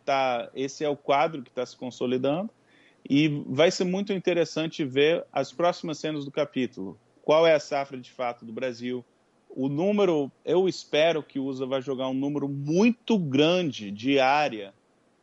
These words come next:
pra expectativa de plantio dos Estados Unidos, e assim eles vão conseguir ajustar um pouquinho aí desse, desse inventário, esses estoques finais, porque, de fato, se ajustar pra baixo, que tem que ajustar,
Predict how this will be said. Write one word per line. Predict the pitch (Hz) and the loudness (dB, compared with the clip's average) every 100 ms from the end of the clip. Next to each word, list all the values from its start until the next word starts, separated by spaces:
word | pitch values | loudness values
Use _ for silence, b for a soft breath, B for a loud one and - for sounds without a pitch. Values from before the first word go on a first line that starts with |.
| _ | _
pra | 131 131 | -4 -4
expectativa | 139 - 151 151 139 139 135 | -4 -10 -10 -8 -10 -10 -12
de | 135 | -12
plantio | 143 147 135 - 139 | -8 -8 -6 -6 -4
dos | 143 143 | -4 -8
Estados | 147 - 139 135 | -4 4 4 4
Unidos, | 147 156 151 110 101 | 0 0 0 -2 -6
e | 113 | -6
assim | 113 127 127 | -4 -2 0
eles | 139 127 | 0 0
vão | 131 | -2
conseguir | 131 135 127 131 117 123 135 - b b | -2 -4 -2 -4 0 2 2 -2 b b
ajustar | - 127 131 139 131 - 131 | 0 2 2 0 -4 -2 -2
um | 135 | -2
pouquinho | 147 147 - 135 151 | -6 -8 -6 -6 -4
aí | 135 123 139 | -2 -2 -4
desse, | 139 135 - 139 127 117 | -6 -6 -6 -4 -4 -4
desse | 117 117 131 | -6 -6 -4
inventário, | 123 147 151 135 127 135 160 165 _ _ | -4 -4 -2 2 4 2 -2 -6 _ _
esses | - 120 131 | -8 -6 -6
estoques | 131 - 135 135 - | -8 -2 0 0 -4
finais, | 165 170 127 113 | -4 -2 -2 -4
porque, | - 131 147 139 - - - - - | -8 -6 -2 -2 -4 -12 -20 -20 -14
de | 120 180 | -2 0
fato, | - 175 151 156 208 | 2 2 2 0 -6
se | - 202 | -10 -4
ajustar | 185 170 185 175 185 170 | -4 -4 -6 -8 -6 -6
pra | 175 | -6
baixo, | 165 175 226 - 262 | -4 -2 -4 -6 -14
que | - 165 | -14 -12
tem | 170 | -10
que | 160 | -10
ajustar, | 170 170 - 185 214 262 | -10 -12 -4 -2 -2 -4